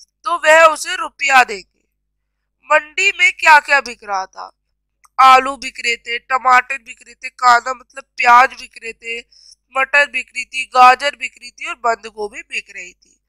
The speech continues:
तो आप इस तरह से आंसर लिख के वर्कशीट कंप्लीट करेंगे। अब हम मिलेंगे अगली वर्कशीट्स के संग, तब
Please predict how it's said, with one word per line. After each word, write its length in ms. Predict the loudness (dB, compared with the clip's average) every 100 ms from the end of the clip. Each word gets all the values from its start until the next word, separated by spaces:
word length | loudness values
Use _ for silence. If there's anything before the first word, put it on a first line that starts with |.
| _ _ _ -8
तो 60 | -6
आप 200 | -4 -8
इस 80 | -18 -8
तरह 240 | -2 -2
से 140 | -2
आंसर 380 | -2 -2 -6 -16
लिख 200 | -16 -20 -16
के 120 | -8
वर्कशीट 500 | -6 -6 -8 -14 -18
कंप्लीट 520 | -18 -18 _ -14 -14
करेंगे। 580 | -12 -12 -10 -16 _ -20 _ _ _ -16
अब 120 | -6
हम 160 | -6 -6
मिलेंगे 360 | -8 -8 -12 -18
अगली 360 | -20 -18 -14
वर्कशीट्स 560 | -6 -6 -6 -14 -12 -14
के 160 | _
संग, 320 | -16 -14 -16
तब 120 | _